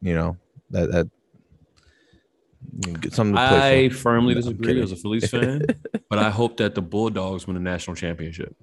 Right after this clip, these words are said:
Speaker 2: 'cause they have a good shot.
Speaker 1: Sure. They number one in the
Speaker 2: Yeah,
Speaker 1: playoff
Speaker 2: that'd be
Speaker 1: rankings.
Speaker 2: dope. That'd be real dope if they did that and he gave the, the pregame pep speech.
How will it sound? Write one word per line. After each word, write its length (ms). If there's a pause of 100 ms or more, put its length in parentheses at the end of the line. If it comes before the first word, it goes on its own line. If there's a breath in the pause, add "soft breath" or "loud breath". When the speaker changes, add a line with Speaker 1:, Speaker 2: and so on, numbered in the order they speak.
(180)
Speaker 2:
'cause 100
they 100
have 120
a 40
good 180
shot. 280
Speaker 1:
Sure. 300 (420)
They 320 (340)
number 360
one 260 (180)
in 100
the 40
Speaker 2:
Yeah, 220
Speaker 1:
playoff 60
Speaker 2:
that'd 200
be 120
Speaker 1:
rankings. 40
Speaker 2:
dope. 380
That'd 180
be 120
real 260
dope 300
if 100
they 100
did 280
that 260
and 80
he 180
gave 220
the, 160
the 140
pregame 460
pep 200
speech. 420